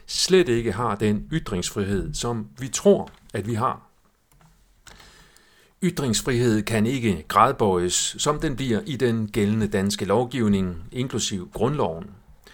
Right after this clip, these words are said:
Lige så snart man gradbøjer ytringsfriheden, så fjerner man den. Konsekvensen er, at nogle borgere afstår fra ytringer af frygt for straf. Dette kan også omfatte ytringer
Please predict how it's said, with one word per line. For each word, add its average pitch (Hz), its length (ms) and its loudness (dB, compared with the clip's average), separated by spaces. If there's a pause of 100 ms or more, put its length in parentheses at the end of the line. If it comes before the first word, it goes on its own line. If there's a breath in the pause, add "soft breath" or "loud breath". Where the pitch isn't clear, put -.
(360 loud breath)
Lige 170 160 -4
så 165 120 0
snart 131 280 2
man 92 260 0
gradbøjer 104 680 2
ytringsfriheden, 113 800 -2
så 151 260 0 (100)
fjerner 123 520 -4
man 82 300 -6
den. 87 80 -12 (880 loud breath)
Konsekvensen 131 640 -2
er, 120 140 0
at 107 340 -4
nogle 143 360 -2
borgere 117 600 2
afstår 110 600 0
fra 82 360 -4
ytringer 104 600 -2
af 117 200 -4
frygt - 360 -6
for 80 280 -8
straf. - 540 0 (1000 loud breath)
Dette 175 200 4
kan 110 380 0
også 156 300 4
omfatte 104 720 0
ytringer 117 460 -2